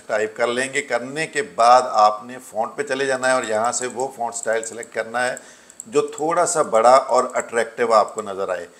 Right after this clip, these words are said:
तो ये वाला font हम style यहाँ से select करेंगे। उसके बाद font size आपने increase करके full screen पे ले जाना है। उसके बाद next आपने क्या करना है, इसी text layer के ऊपर click करनी है। करने के बाद right side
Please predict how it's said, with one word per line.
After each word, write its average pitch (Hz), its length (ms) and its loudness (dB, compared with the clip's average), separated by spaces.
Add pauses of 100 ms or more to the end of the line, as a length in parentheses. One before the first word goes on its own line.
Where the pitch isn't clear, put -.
(240)
तो 120 60 -4
ये 139 140 4
वाला 147 220 8
font 123 360 0
हम 120 200 -4
style 110 440 2
यहाँ 107 180 -4
से 107 160 -6
select 107 380 -6
करेंगे। 135 420 0
उसके 123 320 -6
बाद 120 340 4
font 113 300 -2
size 113 480 0
आपने 110 360 -2
increase 117 680 -8
करके 104 460 -4 (880)
full 147 240 2
screen 117 420 -4
पे 110 60 -8
ले 92 160 -6
जाना 87 240 -8
है। 80 260 -18 (300)
उसके 151 240 2
बाद 156 180 4
next 143 320 2
आपने 135 260 4
क्या 139 180 4
करना 127 300 0
है, 135 240 2
इसी 127 320 -4
text 131 420 0
layer 123 220 -2
के 127 120 -10
ऊपर 123 240 -6
click 113 300 -10
करनी 139 280 -2
है। 143 140 -2
करने 123 340 -4
के 131 100 -10
बाद 123 240 4
right 117 300 4
side 120 260 0